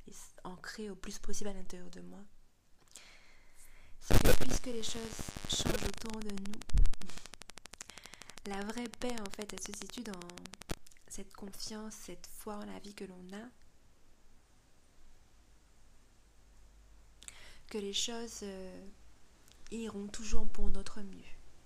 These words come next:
Et cette vraie paix, cette vraie sécurité que l'on recherche tant, cette stabilité,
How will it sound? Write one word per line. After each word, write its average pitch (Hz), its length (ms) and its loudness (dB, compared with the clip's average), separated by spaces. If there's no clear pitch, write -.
Et 202 100 -12
cette - 240 -12
vraie 208 180 -14
paix, 226 300 -12
cette 196 200 -12
vraie 214 140 -12
sécurité 220 600 0
que 208 100 -6
l'on 185 140 -14
recherche 190 500 -14
tant, 262 180 -14
cette - 420 -18
stabilité, 202 800 -14